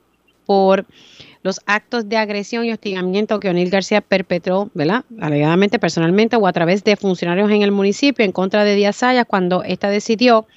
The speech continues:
en el dos mil catorce poner fin a una relación que comenzó poco después del dos mil nueve cuando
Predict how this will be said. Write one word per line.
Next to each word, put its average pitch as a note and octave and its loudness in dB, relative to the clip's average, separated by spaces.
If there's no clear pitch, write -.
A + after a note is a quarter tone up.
en F#3+ 0
el F#3+ 0
dos F#3 0
mil F#3 -2
catorce G3+ -4
poner F3 -4
fin G#3 -2
a F3+ 0
una F3+ 0
relación G3+ -2
que F#3 2
comenzó E3+ 0
poco F#3+ -4
después F#3+ -2
del E3+ -2
dos E3 0
mil F3+ 0
nueve G3 2
cuando D#3 -2